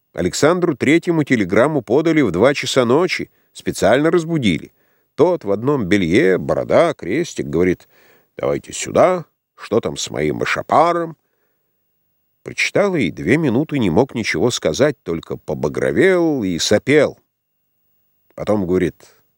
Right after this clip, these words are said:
«Дайте карандаш». И тут же начертал резолюцию на телеграмме: «Чтоб духу его в Петербурге не было, Александр». И лёг спать.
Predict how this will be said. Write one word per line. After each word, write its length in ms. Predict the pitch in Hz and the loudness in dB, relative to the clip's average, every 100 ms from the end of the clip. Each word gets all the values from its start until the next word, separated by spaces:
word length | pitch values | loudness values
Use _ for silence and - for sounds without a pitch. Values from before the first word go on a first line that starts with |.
| _ | _
«Дайте 320 | - 117 101 - | -4 -2 -2 -6
карандаш». 640 | - 71 65 55 - - _ _ _ _ _ _ _ _ | -6 -6 -6 -8 -8 -16 _ _ _ _ _ _ _ _
И 160 | 127 135 | -4 -4
тут 360 | - 175 214 | 2 2 2
же 120 | 151 | -2
начертал 600 | 143 87 - - - 139 95 | 0 0 -4 -4 0 0 0
резолюцию 720 | 92 101 107 104 - - 71 | 0 2 4 2 0 -6 -6
на 80 | 69 | -6
телеграмме: 640 | 73 71 69 65 58 50 _ _ _ _ | -6 -6 -4 -6 -8 -14 _ _ _ _
«Чтоб 360 | - - 95 95 | -12 -4 0 0
духу 600 | 80 71 135 208 202 214 | -2 2 4 4 2 -2
его 380 | 202 190 170 196 | 2 4 4 2
в 140 | - | -2
Петербурге 840 | - 127 117 101 82 151 147 117 131 | -6 0 0 0 0 2 2 2 4
не 220 | 117 98 | 4 2
было, 260 | 76 60 - _ | 0 -6 -10 _
Александр». 800 | 135 117 - - 69 58 - - _ _ _ _ | -2 0 -4 -8 -8 -10 -16 -20 _ _ _ _
И 100 | 214 | 0
лёг 220 | 147 113 | 2 0
спать. 420 | - - 73 _ | -4 -12 -12 _